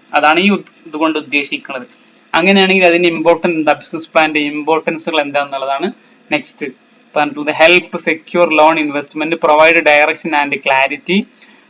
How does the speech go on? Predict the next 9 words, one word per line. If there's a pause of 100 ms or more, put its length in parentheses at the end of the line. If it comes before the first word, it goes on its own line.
(100)
റെഡ്യൂസ്
റിസ്ക്
by
anticipation
problems, (500)
act
as
a
performance